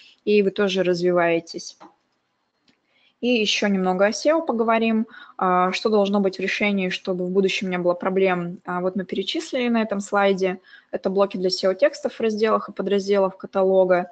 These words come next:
канонические ссылки, настройки для Ч П У, а, сео-настройки для элементов навигации, хлебных крошек и обязательно микроразметка Open Graph для соцсетей и схема орг. А, опять же, соответствие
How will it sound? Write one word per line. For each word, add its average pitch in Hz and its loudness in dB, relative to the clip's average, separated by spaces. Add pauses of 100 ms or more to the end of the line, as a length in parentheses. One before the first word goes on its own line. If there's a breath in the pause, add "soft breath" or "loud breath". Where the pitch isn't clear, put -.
(300 loud breath)
канонические 196 -2
ссылки, 311 -2
настройки 190 -2
для 175 -2
Ч - -6
П 220 -2
У, 285 2 (480 soft breath)
а, 185 -2
сео-настройки 196 -4
для 180 2
элементов 185 -6
навигации, 226 0
хлебных 220 0
крошек 208 -4 (340 loud breath)
и 277 2
обязательно 214 0
микроразметка 190 -2
Open 196 -2
Graph 262 0
для 247 0
соцсетей 202 -2
и 196 -4
схема 202 -4
орг. 175 -4 (440 loud breath)
А, 180 2
опять 196 0
же, 170 0
соответствие 175 -2